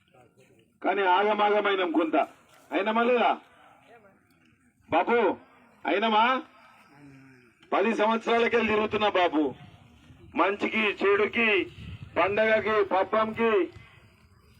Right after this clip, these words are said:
చూడాలనా అంత మంచి చెడు? అవునే, వచ్చిండా మరి? మనం చేసిండా మీ ఊరికి? ఆ?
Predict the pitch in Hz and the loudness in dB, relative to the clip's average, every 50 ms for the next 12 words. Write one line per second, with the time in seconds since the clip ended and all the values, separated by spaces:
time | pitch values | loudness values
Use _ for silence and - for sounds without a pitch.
0 | - - - - 190 214 240 240 233 220 220 240 269 262 254 247 240 240 240 233 | -20 -12 -4 -2 0 2 2 2 0 0 0 0 0 0 0 0 0 0 -2 -4
1 | 240 233 240 240 220 196 160 - - - - - - _ _ - - - _ _ | -2 0 0 2 2 2 0 -2 -4 -10 -20 -20 -20 _ _ -20 -20 -20 _ _
2 | _ _ _ _ - - - - - - - - 190 233 247 240 214 170 - - | _ _ _ _ -20 -20 -20 -20 -20 -10 -4 -2 -2 0 2 2 0 0 -2 -6
3 | - - - - - _ _ _ - - - - - 247 247 233 208 196 196 226 | -14 -20 -20 -20 -20 _ _ _ -6 -4 -4 -2 -2 -2 0 0 0 0 2 2
4 | 233 233 226 226 220 208 214 226 - - 233 220 214 208 208 208 214 226 240 233 | 2 2 2 2 2 2 2 2 2 0 0 0 0 2 2 2 2 2 0 0
5 | 254 254 262 269 254 262 - - _ _ - - _ _ _ _ _ _ _ _ | 0 0 0 0 -2 -4 -8 -16 _ _ -20 -20 _ _ _ _ _ _ _ _
6 | _ _ _ _ _ _ _ _ _ _ 311 294 143 - _ - 339 330 143 - | _ _ _ _ _ _ _ _ _ _ -20 -20 -20 -20 _ -20 -20 -20 -20 -20
7 | - - - - _ _ _ _ _ - 143 170 202 | -20 -20 -20 -20 _ _ _ _ _ -2 0 2 2